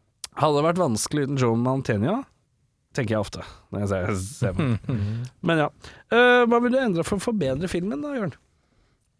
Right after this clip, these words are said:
Speaker 2: Jeg, eh, glemte å skrive det her da jeg så den, og så skulle jeg skrive det i dag, og så glemte jeg litt hva, hva, hva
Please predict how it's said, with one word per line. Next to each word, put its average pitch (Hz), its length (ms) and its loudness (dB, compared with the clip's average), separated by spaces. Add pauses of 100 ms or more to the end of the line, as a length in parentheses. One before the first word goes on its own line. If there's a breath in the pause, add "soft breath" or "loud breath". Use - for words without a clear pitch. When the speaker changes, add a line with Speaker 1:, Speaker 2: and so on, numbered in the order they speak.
(120)
Speaker 2:
Jeg, 151 420 4
eh, 170 160 2
glemte 151 320 0
å 127 80 0
skrive 113 240 2
det 110 80 4
her 151 100 2
da 143 80 4
jeg - 80 0
så 104 140 2
den, 147 160 0 (240)
og 143 80 2
så 131 160 0
skulle 139 160 2
jeg - 80 -4
skrive 113 180 4
det 110 80 4
i 107 60 0
dag, 113 160 4
og 127 80 2
så 123 140 2 (120)
glemte 113 320 2
jeg 107 120 4
litt 104 100 -2
hva, 110 160 4
hva, 110 220 2 (100)
hva 104 240 2